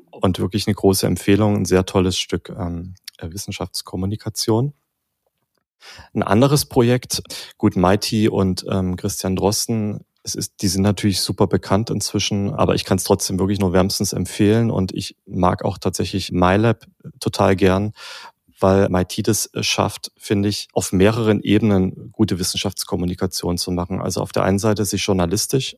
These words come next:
mit Wissenschaftsthemen auseinanderzusetzen, die auf einer Ebene der Wissenschaftskommunikation zu reflektieren und dadurch auch natürlich einen Beitrag überhaupt zu dem Thema Wissenschaftskommunikation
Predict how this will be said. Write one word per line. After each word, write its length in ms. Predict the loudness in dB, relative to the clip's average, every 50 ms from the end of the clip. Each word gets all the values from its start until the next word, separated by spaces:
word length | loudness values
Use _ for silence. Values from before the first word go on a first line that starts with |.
| -10 -6
mit 220 | -6 -6 -6 -6
Wissenschaftsthemen 800 | -6 -6 -6 -4 -4 -4 -6 -6 -6 -8 -6 -4 -2 -2 -2 -2
auseinanderzusetzen, 1120 | -2 -2 0 0 2 2 2 0 0 0 -2 -2 0 0 0 0 0 -2 -2 -4 -4 -6 -8 _ -20 -20 -20 -20 -20 -20 _ _ _ _ -2
die 240 | 0 0 0 0 -2
auf 140 | -2 -2 0
einer 120 | 0 2 2
Ebene 220 | 2 0 2 2
der 160 | 4 2 2
Wissenschaftskommunikation 1200 | 0 -2 -4 -4 -4 -4 -6 -6 -4 -2 0 0 0 -2 -2 -4 -6 -2 0 0 2 0 0 -2 -4
zu 160 | -6 -4 -4
reflektieren 960 | -4 -4 -4 -4 -4 -6 -6 -6 -6 0 4 4 4 6 4 4 2 2 -2
und 380 | -4 _ -4 -4 -4 -2 0 0
dadurch 340 | 0 2 0 -2 -2 -2
auch 220 | -2 -2 -2 -2 -4
natürlich 400 | -8 -8 -6 -6 -6 -6 -6 -4 -4
einen 100 | -2 2
Beitrag 640 | 4 4 4 2 2 2 2 2 2 2 -2 -6 -8
überhaupt 400 | -2 0 0 2 2 2 0 0
zu 120 | -4 -4 -2
dem 180 | -2 -2 -2
Thema 320 | -2 -2 -2 0 0 0 -2
Wissenschaftskommunikation 1200 | -4 -4 -6 -6 -6 -6 -6 -4 -2 0 0 0 -2 -4 -4 -4 -2 -2 0 0 0 0 -2